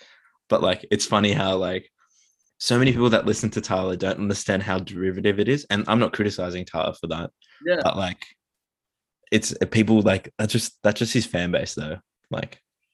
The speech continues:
Speaker 1: I
Speaker 2: Yeah,
Speaker 1: can't
Speaker 2: but
Speaker 1: even,
Speaker 2: that's
Speaker 1: like
Speaker 2: kind of, like, I kind of love how, like, derivative, like, music, like, all, I think, like, most music, my music is definitely derivative. Um, the amount of samples that probably weren't cleared, uh, wink, wink. But, um, like
Speaker 1: <laughs> Try snitching on yourself.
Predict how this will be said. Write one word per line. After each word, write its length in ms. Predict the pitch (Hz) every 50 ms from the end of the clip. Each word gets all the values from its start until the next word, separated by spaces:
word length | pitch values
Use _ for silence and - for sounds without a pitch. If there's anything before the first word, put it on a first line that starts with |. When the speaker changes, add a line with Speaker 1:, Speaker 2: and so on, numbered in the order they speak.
| _ _ _ _ -
Speaker 1:
I 60 | -
Speaker 2:
Yeah, 20 | 101
Speaker 1:
can't 80 | -
Speaker 2:
but 140 | - - - 165
Speaker 1:
even, 60 | - -
Speaker 2:
that's 160 | 160 - -
Speaker 1:
like 60 | -
Speaker 2:
kind 120 | 185 180
of, 60 | 180 160
like, 140 | 160 143 -
I 60 | 147
kind 100 | 139 -
of 320 | 160 _ _ _ _ - 143
love 100 | 151 - -
how, 120 | 139 143
like, 180 | 143 139 131 - - _ _ _ - 117
derivative, 480 | - 127 117 123 123 120 123 120 117 110 98 -
like, 180 | 110 107 92 107
music, 300 | 110 117 113 113 110 -
like, 160 | - 113 113 -
all, 180 | 131 139 151 127
I 100 | 123 120
think, 220 | - 160 151 - -
like, 240 | 120 120 110 - -
most 260 | 113 123 131 - -
music, 300 | 117 110 107 104 95 98
my 160 | 110 127 143
music 260 | 139 131 123 110 104
is 100 | 107 95
definitely 340 | 90 117 117 113 - 107 104
derivative. 520 | 95 95 98 104 98 95 92 90 87 87 - _ _ _ _ _ _ _ _ _ _ _ _ _ - 95
Um, 400 | 101 101 98 95 92 82 78 - _ _ _ _ _ _ _ _ _ _ _ _ _ _ _ -
the 80 | 110
amount 180 | 113 120 120 120
of 80 | 104
samples 340 | - - 107 113 110 110 101
that 120 | 104 95 -
probably 220 | 104 98 101 98
weren't 220 | 95 95 95 92
cleared, 300 | - 98 95 92 90 90 - _ _ _ _ _ _ _ -
uh, 140 | 95 90 85 85
wink, 200 | 98 98 98 98
wink. 220 | 101 98 90 90 _ -
But, 140 | 110 110 113
um, 280 | 113 110 98 95 95 _
like 140 | 104 107 101
Speaker 1:
<laughs> 1000 | - - - - - - - - - - - - - - - - - _ - 143
Try 260 | 113 - - 90 92
snitching 680 | - - - 101 - - 98 92 92 - - 95 90 87
on 80 | 87 87
yourself. 580 | 82 85 92 - - 87 85 98 104 107 -